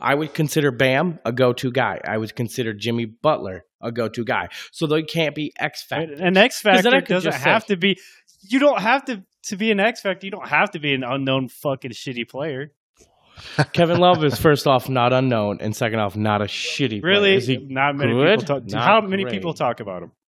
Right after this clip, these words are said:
Speaker 2: Who many people? How many people talk about him? People forgot
Speaker 1: Nah.
Speaker 2: about him after he left Cleveland.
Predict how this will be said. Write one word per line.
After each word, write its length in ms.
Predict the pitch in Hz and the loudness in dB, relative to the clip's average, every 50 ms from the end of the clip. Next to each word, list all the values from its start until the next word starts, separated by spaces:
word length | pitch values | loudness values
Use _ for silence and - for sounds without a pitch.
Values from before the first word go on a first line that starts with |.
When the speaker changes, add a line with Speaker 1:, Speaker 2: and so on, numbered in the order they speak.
| _ _ _ _ _ _ _ | _ _ _ _ _ _ _
Speaker 2:
Who 300 | 156 170 185 190 196 190 180 | -2 0 0 0 -2 -4 -4
many 240 | 170 160 156 156 147 | -6 -6 -6 -6 -8
people? 340 | - - 135 - - 127 120 - | -10 -14 -16 -16 -16 -20 -18 -10
How 220 | - 151 160 180 | -6 -4 -2 -2
many 180 | 160 139 120 113 | -2 -4 -6 -6
people 260 | - 127 117 117 110 | -10 -12 -12 -12 -12
talk 280 | - 113 98 92 - | -10 -10 -10 -10 -12
about 160 | 95 90 82 82 80 | -14 -16 -18 -18 -20
him? 40 | - _ _ _ _ _ _ _ _ _ _ _ _ _ - | -20 _ _ _ _ _ _ _ _ _ _ _ _ _ -6
People 220 | 226 240 226 254 | -4 -2 -2 -2
forgot 300 | - - 214 196 220 233 | -2 -2 0 0 0 0
Speaker 1:
Nah. 40 | - | 0
Speaker 2:
about 180 | - 190 165 139 | 0 -2 -4 -6
him 120 | 131 139 | -6 -8
after 180 | 147 147 - 165 | -8 -8 -8 -8
he 60 | 147 | -8
left 240 | 143 147 143 - _ | -6 -6 -8 -8 _
Cleveland. 380 | 160 170 170 139 110 110 104 | -10 -10 -10 -10 -14 -16 -16